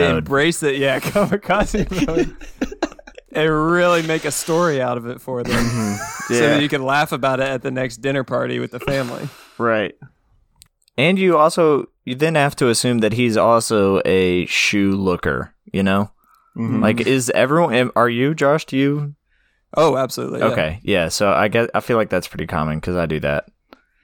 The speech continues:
Speaker 1: Yeah.
Speaker 3: It's, it's a very distinct, like, people's clothes change, but I feel like shoes stay relatively the
Speaker 1: Mm-hmm.
Speaker 3: same. Like, I
Speaker 2: Right, you
Speaker 3: wear the
Speaker 2: only
Speaker 3: same
Speaker 2: got
Speaker 3: pair of shoes to work every day.
Speaker 2: I got two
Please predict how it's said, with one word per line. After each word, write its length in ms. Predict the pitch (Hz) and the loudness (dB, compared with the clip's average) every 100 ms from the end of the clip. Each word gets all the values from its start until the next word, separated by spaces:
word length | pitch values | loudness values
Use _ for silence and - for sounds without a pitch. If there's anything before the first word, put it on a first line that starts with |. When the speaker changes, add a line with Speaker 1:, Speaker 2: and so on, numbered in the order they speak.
| - | -10
Speaker 1:
Yeah. 160 | - - _ - | -10 -10 _ -8
Speaker 3:
It's, 220 | - - | -4 -4
it's 340 | - 165 180 | -4 -4 -2
a 40 | 202 | -2
very 200 | 175 180 | 0 0
distinct, 460 | 120 113 151 135 | -2 -2 -2 -2
like, 180 | 135 135 | -2 -2
people's 280 | 196 190 127 | -6 -4 -6
clothes 380 | - 135 135 117 | -2 2 2 0
change, 380 | - 113 131 113 | -2 -2 -2 -2
but 100 | 113 | -4
I 40 | |
feel 140 | 120 120 | -2 -4
like 100 | - | -4
shoes 520 | - 117 123 135 123 | -4 -2 0 0 -2
stay 200 | - 113 | -2 -2
relatively 680 | 104 110 104 101 - - | -2 -2 -2 -2 -2 -2
the 100 | 113 | -2
Speaker 1:
Mm-hmm. 60 | 107 | -2
Speaker 3:
same. 180 | - - | -2 -2
Like, 120 | 98 - | -4 0
I 60 | |
Speaker 2:
Right, 60 | 175 | 2
you 40 | |
Speaker 3:
wear 80 | 156 | 2
the 60 | 90 | 2
Speaker 2:
only 120 | 90 | 0
Speaker 3:
same 180 | 90 85 | 2 2
Speaker 2:
got 40 | |
Speaker 3:
pair 140 | 120 107 | 0 -2
of 60 | |
shoes 260 | - 104 104 | -2 -4 -2
to 100 | 110 | -4
work 280 | 98 104 - - | -4 -4 -6 -8
every 160 | 80 | -6
day. 300 | - - - _ _ - _ _ - | -6 -8 -12 _ _ -20 _ _ -6
Speaker 2:
I 60 | |
got 240 | 90 82 - | -2 -2 -2
two 300 | 90 76 | -2 -2